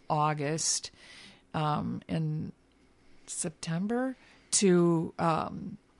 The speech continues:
calculate this surcharge. Uh, now they're adding May. It mu-, it must have just run through August, um, May and September, and adding those months,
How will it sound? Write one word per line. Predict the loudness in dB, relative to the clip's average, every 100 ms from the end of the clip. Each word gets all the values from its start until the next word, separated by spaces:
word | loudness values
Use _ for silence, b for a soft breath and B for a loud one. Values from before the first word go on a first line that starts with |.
| -20 -20 -18 -12
calculate | 0 2 2 2 2 2 0
this | -2
surcharge. | 0 2 0 -2 -2 -2 -4 -4 -4 -4 B B -14
Uh, | -8 -6 0
now | 4 6 8
they're | 6 4
adding | 4 2 2 0 -2 -4
May. | -2 0 2 2 2 2 2 0 -8 -12
It | -4
mu-, | 2 2 2
it | 2
must | 2 2
have | 0
just | -4 -2
run | -2 -2
through | -4
August, | -2 -2 -2 -6 -6 0
um, | 2 2 0 0
May | 2 2 0 0
and | 0
September, | 0 -2 -2 -2 0 -2
and | -2 -4 -2
adding | 0 0 0 0
those | 0 -2 -4
months, | -6 -8 -10